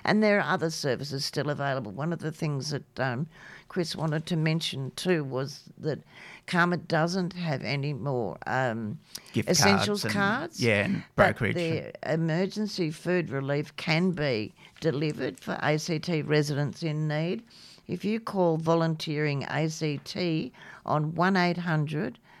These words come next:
Speaker 1: four three double one double three, that's one eight hundred four three double one double three, from Monday to Friday from nine A M to five P M,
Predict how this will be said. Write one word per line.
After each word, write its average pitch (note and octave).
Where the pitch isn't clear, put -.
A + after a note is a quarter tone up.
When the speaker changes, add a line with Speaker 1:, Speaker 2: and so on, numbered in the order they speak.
Speaker 1:
four F#3
three D3+
double D#3
one C#3
double C#3+
three, C#3+
that's -
one C#3+
eight F3+
hundred D#3+
four F3
three D3+
double C#3
one C3
double D#3
three, D3+
from C#3+
Monday E3
to D#3+
Friday C#3
from C#3+
nine C3+
A B2+
M C#3
to -
five D3
P G3+
M, D#3